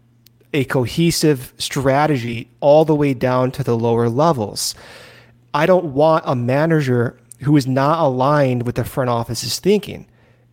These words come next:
And there was a quote that I think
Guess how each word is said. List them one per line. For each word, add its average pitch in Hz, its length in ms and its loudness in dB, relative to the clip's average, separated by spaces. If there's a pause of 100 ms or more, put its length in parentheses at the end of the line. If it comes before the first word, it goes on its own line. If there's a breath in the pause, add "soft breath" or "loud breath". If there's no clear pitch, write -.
(420)
And 139 560 0 (140)
there 147 240 2
was 135 120 0
a 120 80 -6
quote 151 720 0
that 123 100 -2
I 120 60 0
think 120 400 -4